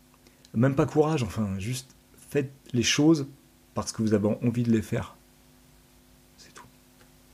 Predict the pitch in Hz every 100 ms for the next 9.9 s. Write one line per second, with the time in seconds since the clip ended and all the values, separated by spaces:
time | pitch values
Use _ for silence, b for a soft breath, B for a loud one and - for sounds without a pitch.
0 | - - 131 131 127 - - B B 107
1 | 117 92 123 135 - - - _ 120 107
2 | - 107 95 208 95 123 175 104 98 -
3 | 110 - 107 123 123 - - 113 143 214
4 | - _ _ _ _ _ _ _ _ _
5 | _ - - 98 107 117 120 127 123 120
6 | 156 190 - - _ _ _ _ _ _
7 | - - 110 - 98 120 127 131 127 113
8 | 123 98 104 104 107 110 104 104 110 107
9 | - - 104 95 101 117 107 107